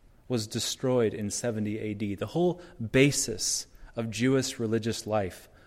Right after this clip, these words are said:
was destroyed in seventy A D and has never been rebuilt.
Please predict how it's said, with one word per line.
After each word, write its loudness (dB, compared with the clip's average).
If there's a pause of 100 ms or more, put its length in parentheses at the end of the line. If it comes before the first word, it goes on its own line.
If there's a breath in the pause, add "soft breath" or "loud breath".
was -2
destroyed 0
in -2
seventy 0
A 0
D -2
and -6
has -6
never -2
been -2
rebuilt. -8